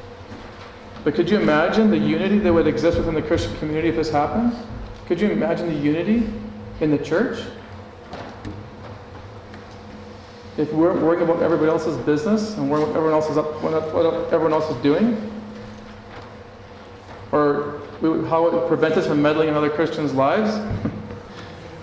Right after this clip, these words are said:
or how it would solve a lot of marriage issues, 'cause we get off the crazy wheel 'cause both people aren't for functioning in their role, and one person says, "I'm gonna devote my life completely to the Lord,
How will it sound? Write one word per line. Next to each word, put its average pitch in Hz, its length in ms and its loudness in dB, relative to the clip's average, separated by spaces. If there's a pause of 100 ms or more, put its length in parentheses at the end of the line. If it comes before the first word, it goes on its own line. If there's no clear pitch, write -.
(720)
or 143 160 4
how 160 320 4
it 160 120 6
would 156 140 4 (380)
solve 160 320 4
a 156 40 4
lot 156 180 6
of 143 120 4
marriage 160 320 4
issues, 208 560 2 (800)
'cause 147 120 0
we 147 60 2
get 147 140 4
off 151 200 4
the 156 80 -2
crazy 160 400 4
wheel 180 240 4
'cause 147 280 0 (240)
both 151 200 4
people 156 240 2
aren't 143 220 4
for 147 100 -4
functioning 147 480 0
in 143 100 4
their 135 80 4
role, 135 280 4
and 131 140 2
one 139 140 4
person 143 320 2
says, 139 180 2
"I'm 147 140 4
gonna 151 180 2
devote 147 280 4
my 151 80 4
life 151 200 2
completely 214 520 4
to 208 140 4
the 175 60 6
Lord, 160 400 4